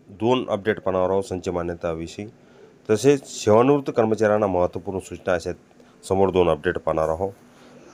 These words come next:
नमस्कार मित्रांनो, चॅनलमध्ये आपले सहर्ष स्वागत आहे. तत्पूर्वी आपण नवीन असाल, चॅनल आता सबस्क्राईब करा, समोरील बेल आयकॉनला क्लिक करा. निश्चित नवनवीन अपडेट अखिल तांबुळसर क्लासेस चॅनलमार्फत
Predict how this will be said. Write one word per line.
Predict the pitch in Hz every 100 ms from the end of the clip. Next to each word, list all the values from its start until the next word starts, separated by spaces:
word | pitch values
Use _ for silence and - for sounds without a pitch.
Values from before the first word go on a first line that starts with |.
| _
नमस्कार | 104 123 - 156
मित्रांनो, | 151 160 151 156
चॅनलमध्ये | 143 131 139 135 135
आपले | 139
सहर्ष | 127 127 120
स्वागत | 127 131 131
आहे. |
तत्पूर्वी | 127 123 - 120
आपण | 113 95
नवीन | 82 80
असाल, | 82 - 107 101 _ - - -
चॅनल | 123 151
आता | 147 143 151
सबस्क्राईब | 135 - 135 135
करा, | - 135
समोरील | - 123 123
बेल | 117 110
आयकॉनला | 110 107 104
क्लिक | 110 110 -
करा. | 73 - - -
निश्चित | 110 107 135
नवनवीन | 135 120 98 104 113 107
अपडेट | 85 98
अखिल | 92 - 104
तांबुळसर | 92 95 98 - 90
क्लासेस | 92 85 90
चॅनलमार्फत | - 85 85 82 80 - -